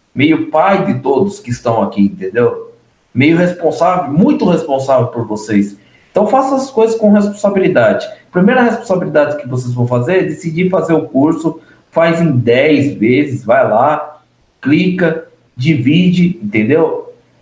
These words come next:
É, é um valor irrisório pela inteligência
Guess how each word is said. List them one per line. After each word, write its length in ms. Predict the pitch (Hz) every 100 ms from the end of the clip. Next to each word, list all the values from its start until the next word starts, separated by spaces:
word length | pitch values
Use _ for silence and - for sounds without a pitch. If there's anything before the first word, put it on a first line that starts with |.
| -
É, 440 | 165 175 - 101
é 60 | 147
um 160 | 196 185
valor 540 | 160 160 185 185 -
irrisório 840 | 214 214 208 123 139 165 170 160 -
pela 300 | 180 190 180
inteligência 920 | 175 - 165 135 120 156 175 175 131